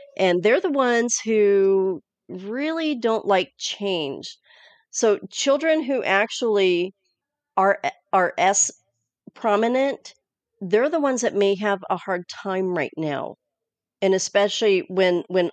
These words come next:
when the covid thing is over and they get to start going back to school or go back to daycare, or they may struggle a little bit. So they may need a little support,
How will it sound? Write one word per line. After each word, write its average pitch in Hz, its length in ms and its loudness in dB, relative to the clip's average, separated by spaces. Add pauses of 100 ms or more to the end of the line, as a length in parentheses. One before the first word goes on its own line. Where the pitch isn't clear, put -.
when 190 220 0
the 175 80 -2
covid 214 560 0
thing 226 200 2
is 214 160 0
over 196 560 0 (480)
and 180 160 2
they 175 300 2 (100)
get 190 160 0
to 196 100 -2
start - 260 -2
going 185 240 2
back 175 200 -2
to 202 100 -6
school 202 640 2
or 185 160 0
go 180 140 -2
back - 220 -4
to 202 100 -6
daycare, 196 640 -2
or 175 180 -2 (460)
they 185 420 2
may 254 280 2
struggle 233 580 -2
a - 20 4
little 175 280 0
bit. 165 240 -2
So 180 120 0
they 175 200 2
may 180 160 4
need 180 180 2
a 175 80 0
little 165 280 -2
support, - 500 -4